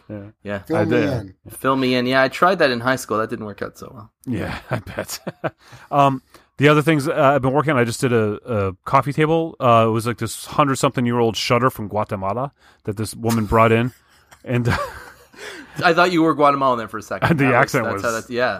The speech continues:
Speaker 1: was
Speaker 2: it was
Speaker 1: amazing,
Speaker 2: remarkable.
Speaker 1: wasn't it?
Speaker 2: Y-, yeah.
Speaker 1: Um, so, <laughs> so she brought this, this shutter in, um, that she had, someone had made into a table, like, a while back, and it was very dated looking, and so I did, like, a rehash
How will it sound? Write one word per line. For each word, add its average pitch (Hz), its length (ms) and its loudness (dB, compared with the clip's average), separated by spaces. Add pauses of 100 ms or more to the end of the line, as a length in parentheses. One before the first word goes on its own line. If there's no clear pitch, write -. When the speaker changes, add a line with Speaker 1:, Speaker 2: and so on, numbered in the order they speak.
Speaker 1:
was 110 200 -10
Speaker 2:
it 113 40 -8
was 101 80 -10
Speaker 1:
amazing, - 20 -8 (280)
Speaker 2:
remarkable. 95 60 -16
Speaker 1:
wasn't 107 220 -10
it? 135 180 -12
Speaker 2:
Y-, 98 80 -20 (140)
yeah. 113 140 -8
Speaker 1:
Um, 117 420 0 (220)
so, 160 200 4 (200)
<laughs> - 200 -20
so 160 120 0
she 170 140 -2
brought 156 280 4
this, 139 220 -2 (140)
this 135 220 -2
shutter 147 340 4
in, 123 340 -4
um, 120 480 2 (160)
that 127 160 4
she - 140 0
had, 123 280 2
someone 139 220 2
had 120 60 2
made 123 120 2
into 117 160 -2
a 110 60 -2
table, 113 300 -2
like, 95 200 -4
a 78 120 -12
while 101 300 4
back, 104 340 2
and 95 120 -4
it 92 60 -2
was 90 120 -4
very 95 200 0
dated 95 360 -2
looking, 101 320 0
and 87 140 -6
so 101 100 -2
I 87 100 0
did, 90 140 -6
like, 90 140 -4
a 87 80 -4
rehash 87 640 -4